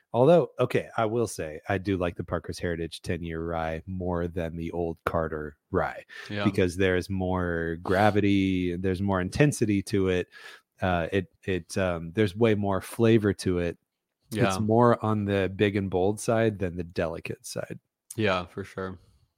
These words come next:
Speaker 2: So, did you give it a score yet?
Speaker 1: Nope, I was just rattling on. I was hoping you'd give a
Speaker 2: No, you're
Speaker 1: score
Speaker 2: good.
Speaker 1: while I take one last
Speaker 2: No, I'll
Speaker 1: sip.
Speaker 2: give it a score.
Speaker 1: <laughs>
Speaker 2: Uh, yeah, I agree with you. This has flavor,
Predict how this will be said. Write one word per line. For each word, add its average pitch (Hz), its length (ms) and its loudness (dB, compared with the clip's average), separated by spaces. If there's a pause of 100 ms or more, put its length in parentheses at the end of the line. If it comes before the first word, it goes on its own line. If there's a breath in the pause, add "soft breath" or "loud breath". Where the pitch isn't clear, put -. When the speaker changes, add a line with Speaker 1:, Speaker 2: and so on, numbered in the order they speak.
(3250)
Speaker 2:
So, 98 420 2
did 104 220 -6
you 107 60 -2
give 95 100 -2
it 92 60 -4
a - 20 -10
score 95 300 -2
yet? 98 240 -2 (560)
Speaker 1:
Nope, 135 320 6
I 113 80 4
was 110 160 2
just 113 160 0
rattling 110 480 4
on. 92 440 0
I 101 80 0
was 104 120 0
hoping 120 240 2
you'd 113 180 2
give 104 160 2
a 98 80 0
Speaker 2:
No, 110 80 4
you're 107 120 8
Speaker 1:
score 98 40 6
Speaker 2:
good. 98 80 6
Speaker 1:
while 98 80 4
I 98 80 2
take 101 240 2
one 101 180 4
last 101 120 2
Speaker 2:
No, 139 140 10
I'll 143 100 10
Speaker 1:
sip. 285 60 2
Speaker 2:
give 294 100 0
it 127 60 0
a - 40 -4
score. 202 380 4
Speaker 1:
<laughs> 180 100 0 (720 soft breath)
Speaker 2:
Uh, 160 280 2
yeah, 196 240 -2
I 196 160 -2
agree 214 400 -2
with 165 200 0
you. 104 140 -6
This 139 220 -2
has 202 180 -4
flavor, 110 640 -2